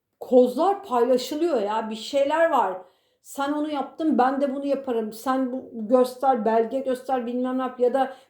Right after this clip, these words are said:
paylaşım da olabilir. Bu bir para, bir miras, bir, e, şeyin paylaşımı, bir, e, kardeşler arasında ya da işte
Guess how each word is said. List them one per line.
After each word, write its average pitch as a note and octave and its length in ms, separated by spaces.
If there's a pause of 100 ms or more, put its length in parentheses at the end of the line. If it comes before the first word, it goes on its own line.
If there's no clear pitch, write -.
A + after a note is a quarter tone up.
paylaşım B3+ 720
da B3 80
olabilir. F#3 480
Bu G#3 240
bir A#3+ 380 (180)
para, B3 460 (140)
bir A3+ 200
miras, A#3 600 (340)
bir, A3+ 280
e, F#3+ 200
şeyin C4 360
paylaşımı, A3+ 920 (200)
bir, A3+ 220
e, G3+ 320
kardeşler A3 600
arasında G#3+ 560
ya G3+ 200
da A3+ 60
işte A3 480